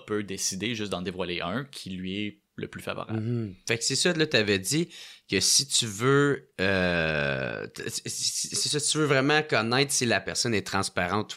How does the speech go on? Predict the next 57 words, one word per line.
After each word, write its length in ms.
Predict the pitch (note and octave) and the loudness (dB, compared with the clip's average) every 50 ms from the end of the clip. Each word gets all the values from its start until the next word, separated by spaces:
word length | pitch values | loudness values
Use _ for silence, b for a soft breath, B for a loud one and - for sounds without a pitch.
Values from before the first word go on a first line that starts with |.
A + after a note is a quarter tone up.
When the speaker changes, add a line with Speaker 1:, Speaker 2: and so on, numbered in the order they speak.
| - - | -8 -2
Speaker 2:
ou 40 | F#2 G2+ B2 | 0 0 0
pas, 80 | B2 B B B B B B B - | 0 B B B B B B B -10
demande-lui. 720 | F#2 F#2 F#2+ G2 F#2+ F#2+ G2 C3+ A#2 A#2+ C3+ A#2+ - D#3 | -8 -6 -6 -6 -4 0 2 4 4 6 4 4 4 2
Speaker 1:
Demande-lui, 460 | - C#3 C3 D#3 D3+ C#3 D3 D#3 G#3+ | 2 4 4 6 6 6 6 6 4
t'en 140 | F3 E3+ D3 | 4 4 2
as 60 | D3 C#3+ | 2 2
commandé 260 | D3+ C#3 C3+ C3+ E3 | 2 4 4 4 4
combien 380 | - - C#3 B2 A#2 A#2 C3 D3 | 4 4 6 6 6 4 4 2
des 60 | C3+ | 2
Speaker 2:
C'est 140 | A2 - A#2+ | 2 2 4
Speaker 1:
sondages ? 380 | A2+ G2 G2 G2+ C3 C3 B2+ A#2 | 4 4 6 6 6 6 4 4
Speaker 2:
ça. 40 | G#2+ - b b b b b - | 0 -6 b b b b b -4
Speaker 1:
Et 120 | - G#2+ G#2 | -2 -2 0
puis, 120 | F#2 A#2+ | 0 0
Speaker 2:
Ouais. 40 | A#2+ - | 2 4
Speaker 1:
qu'est-ce 160 | D#3 D3 - | 4 2 2
que 60 | C#3 | 2
t'as 100 | - B2 | 0 0
fait 100 | A2 B2 | 2 2
des 200 | G#2 G2+ F#2+ E2+ | 2 2 0 -2
autres ? 220 | - - - - - - | -4 -6 -8 -12 -16 -12
Speaker 2:
C'est 200 | - - G#2 G#2 | -4 0 0 2
Speaker 1:
C'est, 180 | - - A2+ | 2 4 4
Speaker 2:
ça. 80 | A2+ A2 | 4 4
Speaker 1:
et, 20 | G#2 G#2+ B2+ C3+ C#3+ D3 | 4 4 4 4 6 4
et, 120 | D3 A#2+ C#3 | 4 4 0
et 60 | C3+ | 2
pas 180 | - D#3 D#3+ | 6 8 8
juste 240 | D3+ B2 C3 C#3 - | 8 8 6 4 4
ça, 520 | - - - - D#3 E3 G#3 G#3+ - - _ _ _ _ - | 4 4 6 6 6 4 4 2 -2 -8 _ _ _ _ 0
es-tu 600 | C3 B2+ A#2+ - - - - - - D#3+ E3 C#3+ - | 0 0 0 0 0 0 0 2 2 2 0 0 -2
prêt 560 | - B2+ A#2 B2 C#3+ D3+ D#3+ E3+ E3+ E3 - - | -6 -6 0 4 4 6 6 6 4 2 0 -4
à 280 | - A2+ A2+ A2+ A2+ | -2 0 2 2 2
donner 320 | A2 G#2+ - A2+ G#2+ A#2 B2 | 2 0 0 0 2 2 2
une 200 | A#2+ A2 G#2+ G#2 | 2 2 0 0
décharge, 640 | F#2 G#2 F#2+ - - - G#2+ A2 B2 B2+ B2 A2+ - | 0 -2 -2 -2 -4 -4 -2 -2 -4 -4 -6 -6 -6
si 140 | - A2 | -8 -8
tu 140 | - - - | -8 -8 -6
veux, 180 | F#2+ G#2+ A#2+ C3+ | -4 -2 -2 0
ou 160 | C3 G#2+ G2 | 0 0 2
à, 60 | F#2+ | 2
à 180 | F#2 F2+ - - | 2 2 2 0
Speaker 2:
À 40 | A2+ | 2
Speaker 1:
donner 140 | A2+ A2+ | 2 4
Speaker 2:
ta, 40 | A#2+ A2+ G#2 | 4 4 4
Speaker 1:
la 60 | F#2 | 2
Speaker 2:
à 40 | F#2+ | 2
la 60 | - | 2
Speaker 1:
permission 500 | G#2 G#2+ A2 G#2+ G#2 G2+ G2 C#3 C#3+ D#3 | 4 4 4 4 4 4 4 4 4 4
à 40 | B2 | 4
la 80 | G2 | 4
Speaker 2:
maison. 240 | F#2 G2 G2 G2 A#2 | 4 2 2 2 0
Speaker 1:
maison 20 | A2+ | 0
de 40 | A2 | 2
sondage 460 | - G#2 F#2+ F2+ G#2+ A#2+ C#3+ C3 G#2 | 0 0 2 2 2 2 2 2 -2
de 80 | G2 F2+ | -6 -8
confirmer 1000 | - - - D#3+ F3+ F3 - - - C3 B2 A2+ A2 G#2+ A2 A#2 A#2+ C3 - - | -6 -4 0 2 2 2 0 0 0 0 0 0 2 2 2 2 2 0 -2 -8